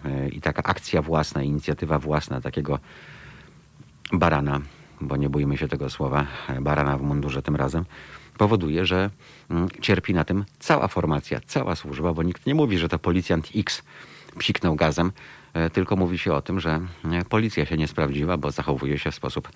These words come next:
bandycki. Nie o to nam chyba, mm, chodzi, prawda? E, i przede wszystkim mam nadzieję, że nie o to chodzi policjantom, mm, i ich dowódcom, i komendantowi głównemu, i stołecznemu, i rzecznikowi policji,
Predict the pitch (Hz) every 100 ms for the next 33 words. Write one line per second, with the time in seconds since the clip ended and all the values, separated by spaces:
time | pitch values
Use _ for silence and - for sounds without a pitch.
0 | - - - - 80 80 76 - 71 82
1 | 87 82 69 76 69 65 62 - - -
2 | - 67 64 - 87 78 - - 65 62
3 | 110 - - - - 73 71 - 87 117
4 | - 73 - 78 - 98 104 113 85 85
5 | 104 98 85 71 73 71 73 73 82 110
6 | 104 104 113 98 71 64 71 67 67 69
7 | 69 78 78 80 78 85 - 85 78 73
8 | 78 73 73 73 73 71 71 78 73 95
9 | 120 67 - 73 67 - 95 95 76 64
10 | 60 60 76 - 78 110 104 95 87 85
11 | -